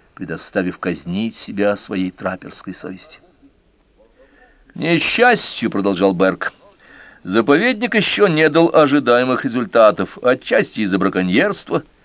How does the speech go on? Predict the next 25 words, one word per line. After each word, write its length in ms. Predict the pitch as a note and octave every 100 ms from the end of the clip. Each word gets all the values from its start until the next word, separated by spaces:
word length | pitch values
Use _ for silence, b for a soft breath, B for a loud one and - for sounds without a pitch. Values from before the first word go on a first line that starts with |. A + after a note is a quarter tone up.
| b b b b
но 260 | G2 A2
главным 520 | G#2 C#3+ B3+ B3 A3+ G3
образом, 380 | C#3+ A2 G2
потому 160 | F#2+ G#2+
что 120 | -
он 100 | A2+
еще 340 | G#2+ - C#3+ C3+
очень 380 | C3 - C#3
молод, 480 | C3 C3 A2 F#2+ - _ _ _ _ _ _ _ _
слишком 580 | - A#3 F3 - A#2
молод». 380 | G2 F#2 - - _ _ _ _ _ _ _ _ _
Рой 320 | F#2+ G2 G2
отметил 400 | F#2+ - G2 G2
это 80 | F#2
как 180 | G2 -
частичное 760 | - A2+ - - A2+ - A#2+ A2+
оправдание 480 | A#2 G#2 A2+ A2+
его 140 | A2+ A#2
вины, 420 | A2+ A#2 G#2 F2+ B B B B
а 100 | -
Берк 280 | - G#2+ -
все 220 | - -
говорил. 360 | F#2+ F#2+ F2+ F2 _ B B B
«И 160 | - F3+
вот, 380 | F#3+ F3 -